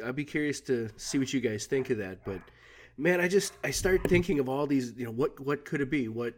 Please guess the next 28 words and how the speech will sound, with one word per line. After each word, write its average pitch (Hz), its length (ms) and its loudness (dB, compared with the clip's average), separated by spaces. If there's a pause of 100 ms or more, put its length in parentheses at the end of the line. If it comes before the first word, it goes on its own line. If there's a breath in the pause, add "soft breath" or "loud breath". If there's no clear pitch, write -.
(100)
you 135 140 -6
know, 107 140 -8
what 117 240 -2
are, 123 400 2
what 120 280 -2
are 127 60 4
some 127 240 -4
of 117 60 -4
the 113 80 -6
things, 135 300 -2
you 120 60 -4
know? 110 220 -6 (540 soft breath)
And 123 260 -2 (140)
these, 123 380 0
these 123 200 -4
ships - 480 -2
they 123 140 0
had 165 180 -2
on 127 160 -2
radar 135 340 2
descending 123 540 -4
from 107 540 -8 (260)
you 123 100 -8
know, 104 160 -8
the 104 120 -10
stratosphere 127 880 -2 (100)
to 117 100 -4
underwater. 113 720 -2